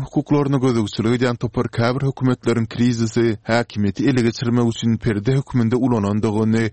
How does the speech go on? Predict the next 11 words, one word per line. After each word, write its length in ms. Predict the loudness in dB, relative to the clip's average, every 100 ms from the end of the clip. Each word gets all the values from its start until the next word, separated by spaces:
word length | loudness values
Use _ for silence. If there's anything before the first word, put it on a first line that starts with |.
| -6 -4
azatlyklary 800 | 0 0 -2 -6 -4 -2 0
basyp 260 | -2 -4 -4
ýatyrandygyny, 920 | -4 -2 -2 0 0 0 0 0 -2 -6 -6
şeýlede 400 | -2 0 0 0
adam 360 | 0 0 -4
hukuklary 500 | -4 -8 -2 0 2
babatynda 600 | 0 0 -4 -2 0 2
öz 320 | 2 2 0
üstüne 300 | -2 -4 0
alan 320 | 0 0 0 0
borçnamalary 1040 | -2 -2 -2 0 0 0 0 0 0